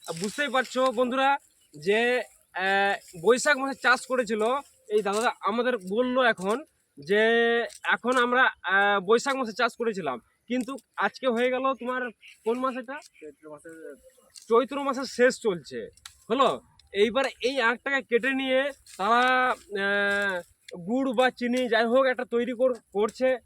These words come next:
Speaker 1: বা করবে। তো, তো বুঝতেই পারছো একটা, মানে, বহুত কষ্টকর ব্যাপার চাষির ক্ষেত্রে। চাষির ক্ষেত্রে এইভাবে চাষ করা, মানে, একটা অসম্ভব ব্যাপার।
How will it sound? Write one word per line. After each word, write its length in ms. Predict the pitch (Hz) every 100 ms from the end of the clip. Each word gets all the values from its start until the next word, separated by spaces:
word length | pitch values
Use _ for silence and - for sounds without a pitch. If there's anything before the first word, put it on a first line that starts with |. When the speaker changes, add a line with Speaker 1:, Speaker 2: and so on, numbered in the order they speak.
| _
Speaker 1:
বা 160 | 170 196
করবে। 500 | 220 240 240 277 262 _ _ -
তো, 220 | 175 175 -
তো 120 | 220
বুঝতেই 400 | 190 220 - 269
পারছো 420 | 254 247 262 269 - _ -
একটা, 300 | 196 240 226 -
মানে, 240 | 226 247
বহুত 300 | 196 214 247 -
কষ্টকর 440 | 233 233 254 254 240
ব্যাপার 360 | 233 196 254 247 - -
চাষির 320 | 226 226 294
ক্ষেত্রে। 420 | 220 214 139 117 - _ _ _ _ _ _ _ _ _ _ _ _ _ _
চাষির 340 | 233 240 - 202
ক্ষেত্রে 300 | 240 202 180
এইভাবে 460 | - 277 262 262 269
চাষ 320 | 233 247 -
করা, 380 | 262 277 285 254 _ -
মানে, 140 | 208
একটা 260 | 233 - 254
অসম্ভব 720 | 185 233 277 294 240 247 247 _ - 147
ব্যাপার। 380 | 180 - 123